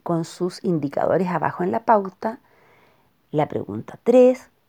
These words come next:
también viene con los indicadores respectivos, cuidado ahí, ¿cierto?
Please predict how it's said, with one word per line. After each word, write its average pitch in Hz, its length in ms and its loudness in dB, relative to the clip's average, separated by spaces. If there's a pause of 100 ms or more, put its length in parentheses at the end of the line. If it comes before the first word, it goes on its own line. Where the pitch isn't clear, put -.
(100)
también - 340 -8
viene 143 200 -2
con 143 280 -4
los 151 180 -6
indicadores 143 680 -2
respectivos, 226 880 -2 (120)
cuidado - 480 0
ahí, 220 400 -2
¿cierto? 220 580 -6